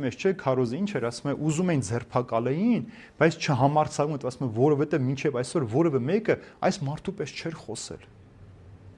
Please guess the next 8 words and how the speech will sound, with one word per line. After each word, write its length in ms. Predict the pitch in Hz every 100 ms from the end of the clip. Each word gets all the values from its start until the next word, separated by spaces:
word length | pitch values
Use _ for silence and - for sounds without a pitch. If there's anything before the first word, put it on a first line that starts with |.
| -
Հիսուսի 460 | - 156 185 - 220
պես 180 | 185 120
ոչ 180 | 151 226 -
ոք 200 | 131 139
մինչև 300 | 139 175 185
այդ 140 | 185 -
չէր 160 | 185 -
խոսել։ 380 | 131 - -